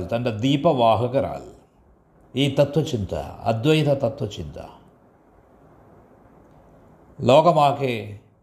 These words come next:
വ്യാപകമായി പ്രചരിക്കപ്പെടും എന്ന് അദ്ദേഹത്തിന് അറിയാമായിരുന്നു. അദ്ദേഹത്തിൻ്റെ ശിഷ്യർ അതേപോലെ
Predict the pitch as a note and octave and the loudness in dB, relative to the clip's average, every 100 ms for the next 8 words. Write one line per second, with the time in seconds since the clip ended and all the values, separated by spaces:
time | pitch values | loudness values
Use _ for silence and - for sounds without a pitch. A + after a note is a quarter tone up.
0 | _ _ G2+ A2+ C3 D3 F3 F3 C3 G#2 | _ _ -8 0 2 4 2 0 0 -2
1 | - A2+ A2 C3+ C3+ - - G2+ G#2+ B2+ | -6 -8 -8 -8 -10 -12 -10 -10 -10 -14
2 | - - G#2+ G#2+ G#2+ G#2 G2+ A2 A2 - | -14 -10 -6 -4 -2 -4 -4 -6 -8 -10
3 | - G2 A2 F#2 A1+ - - - - - | -8 -6 -4 -6 -8 -12 -16 -20 -20 -20
4 | - - - _ _ _ _ - - - | -20 -20 -20 _ _ _ _ -20 -20 2
5 | C#3 D3 D3+ D3+ D#3+ D#3 F3+ E3+ C3+ D#3 | 4 4 2 -2 -2 -2 0 0 0 -2
6 | D3 D3 C3+ | -2 0 0